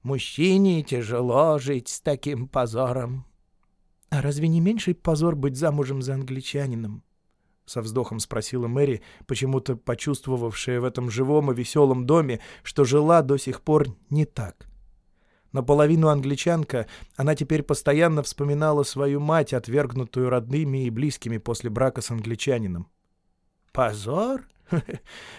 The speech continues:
Какой же это позор! Что за ерунду ты говоришь, девочка?» укорила ее Лакшми и на следующий день дала Мэри поручение отнести продукты свергнутому малолетнему Радже Майсура,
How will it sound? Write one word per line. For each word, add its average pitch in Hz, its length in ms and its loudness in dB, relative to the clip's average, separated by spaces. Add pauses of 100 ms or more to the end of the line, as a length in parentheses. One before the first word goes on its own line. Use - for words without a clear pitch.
Какой 202 520 8
же 151 120 0
это 147 400 4
позор! 131 1000 2
Что 214 340 2
за 180 120 6
ерунду 127 640 4
ты 131 140 -2
говоришь, 107 560 -2
девочка?» 101 720 -4 (420)
укорила 123 460 0
ее 110 320 -2
Лакшми 120 480 -2 (200)
и 131 80 -4
на 127 140 -2
следующий 117 540 -2
день 143 380 0
дала 156 260 2
Мэри 151 240 2
поручение 143 720 0
отнести 143 520 -6
продукты 147 600 -2
свергнутому 117 680 -4
малолетнему 117 680 -2
Радже 110 340 -4
Майсура, 117 600 -6